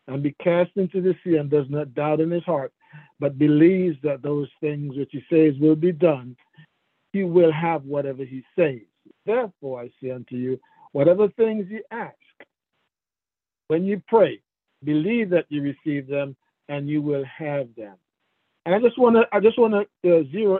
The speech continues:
in on the word believing. You see, the key to receiving is believing. The word believe, uh, carries some measure of uncertainty. If you're confident of a thing, if you're confident of a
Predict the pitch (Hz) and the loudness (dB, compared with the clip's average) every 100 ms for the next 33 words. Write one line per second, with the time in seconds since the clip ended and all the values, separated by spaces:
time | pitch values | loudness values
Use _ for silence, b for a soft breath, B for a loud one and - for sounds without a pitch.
0 | - 175 170 160 156 156 139 147 151 151 | -2 -6 -2 -2 2 2 0 -6 -4 -6
1 | 120 117 131 - 185 170 294 285 285 202 | -8 -16 -18 -10 -8 -4 -2 -2 -2 -4
2 | 180 - 233 226 156 143 147 - b b | -6 -2 -2 0 -2 -4 -8 -18 b b
3 | _ - 160 156 175 190 175 139 127 151 | _ -2 -2 2 2 4 0 -2 -4 4
4 | 233 196 170 185 175 208 196 160 151 _ | 4 4 2 2 2 0 -6 -6 -6 _
5 | _ _ _ _ - 143 151 _ 220 220 | _ _ _ _ -12 -10 -12 _ -10 -6
6 | 220 202 180 - 196 180 175 196 175 180 | -4 -6 -8 -6 -6 -4 -2 -2 -2 -2
7 | 175 160 160 151 - - 185 165 147 127 | -4 -4 -8 -8 -10 -4 -2 -4 -14 -18
8 | - 107 _ _ _ _ _ _ _ _ | -18 -20 _ _ _ _ _ _ _ _
9 | _ _ _ _ 165 220 262 226 - - | _ _ _ _ 0 0 2 2 0 -4
10 | 208 233 202 170 160 147 147 139 165 156 | -2 0 4 6 6 6 4 2 2 4
11 | 143 156 151 185 196 - 170 156 147 | 2 0 0 0 0 -2 -6 -4 -4